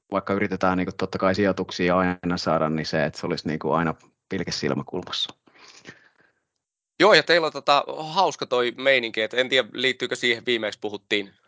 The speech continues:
Speaker 2: niinku, tavallaan valmistautumisesta, niin mitä luulet, onks teidän valmistautuneen tavallaan se, se ase, millä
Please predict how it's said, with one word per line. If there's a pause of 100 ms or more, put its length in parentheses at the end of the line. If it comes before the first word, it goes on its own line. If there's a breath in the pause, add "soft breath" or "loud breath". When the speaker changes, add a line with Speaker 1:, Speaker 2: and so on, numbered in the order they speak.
(140)
Speaker 2:
niinku,
tavallaan
valmistautumisesta,
niin
mitä
luulet,
onks
teidän
valmistautuneen
tavallaan
se, (180)
se
ase,
millä